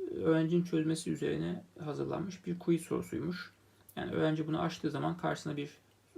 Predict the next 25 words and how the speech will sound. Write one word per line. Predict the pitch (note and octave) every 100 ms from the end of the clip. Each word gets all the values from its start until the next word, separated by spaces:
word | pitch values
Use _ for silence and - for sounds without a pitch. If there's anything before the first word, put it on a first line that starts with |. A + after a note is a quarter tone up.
| E4
e, | -
cevaplama | - D3 - C#3+ E3
ekranı | F3 F#3
gelecek. | F#3 F3+ F3+ F3+
O | F#3
cevaplama | E3+ D#3+ D#3+ D#3+
ekranını | D#3 E3+ D#3+
yap-, | D#3 - - D4+ F4
işaretledikten | C4+ E3 D#3+ D#3+ - - -
sonra | - C#3 B2 - - - - -
karşısına | - - - D#3 D#3+
bu, | D3 E3+ E4+ E4
e, | - - D#3+
video | D3 C#3 C3
geliyor | B2 A#2 A#2
olacak. | G#2+ A#2 F3+ G3+ - _ _ _ _ _ _ _ - -
Burada | D#3+ D#3+ E3+
dördüncü | E3 D#3+ F3 E3+
adımda | D#3+ D3+
da | E3+
bir | F3
tane, | E3+ D3+ F3 F3+ - - - - -
e, | F2+ E2+ E2+ - - -
video | D#3 D#3+ E3+
eklemişiz. | - - - - - G3 -